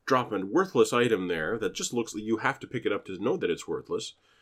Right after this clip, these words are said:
but it leads the player to go to the edge, and then he'll try to kick you off it. And so he tried it on me. He didn't land the kick. We killed him.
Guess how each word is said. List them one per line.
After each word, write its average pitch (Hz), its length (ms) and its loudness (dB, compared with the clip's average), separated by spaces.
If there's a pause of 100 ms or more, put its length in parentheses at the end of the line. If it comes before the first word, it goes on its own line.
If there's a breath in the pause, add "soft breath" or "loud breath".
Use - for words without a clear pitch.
(300 soft breath)
but 120 220 2
it 110 80 4
leads 139 400 0
the 135 80 0
player 120 280 4
to 107 60 -2
go 110 140 4
to 104 100 0
the 107 140 6
edge, 107 140 6
and 92 100 -2
then 98 100 -2
he'll 110 160 -2
try 85 180 -8
to 87 80 -6
kick - 280 -12
you 73 120 -4
off 85 240 -4
it. 73 140 -8 (760 loud breath)
And 110 280 4
so 123 140 0
he 120 60 2
tried 160 340 4
it 123 100 4
on 104 200 2
me. 104 300 -4
He 107 200 -8
didn't 127 180 0
land 107 300 2
the 98 60 -2
kick. 87 340 -4
We 95 80 -8
killed 107 340 0
him. 82 240 -4